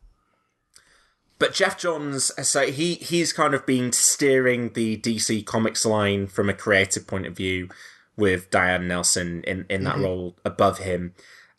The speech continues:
Speaker 1: Um, he's stepping down from that, um, to instead focus on the creative side of things. So he's still gonna be writing comics, but he has also launched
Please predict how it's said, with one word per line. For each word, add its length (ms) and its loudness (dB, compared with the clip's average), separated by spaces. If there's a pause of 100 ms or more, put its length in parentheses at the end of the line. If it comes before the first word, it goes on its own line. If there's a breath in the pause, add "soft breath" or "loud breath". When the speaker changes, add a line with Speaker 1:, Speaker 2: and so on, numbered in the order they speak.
Speaker 1:
Um, 440 2
he's 240 0
stepping 260 0
down 280 2
from 180 -6
that, 260 -4 (240)
um, 480 0
to 340 2
instead 480 2
focus 460 2
on 120 -4
the 60 -8
creative 400 0
side 200 2
of 80 -10
things. 260 -4
So 80 -2
he's 100 0
still 160 4
gonna 140 0
be 80 2
writing 420 2
comics, 640 -4 (720 loud breath)
but 200 4
he 180 0
has 140 2
also 460 4
launched 680 0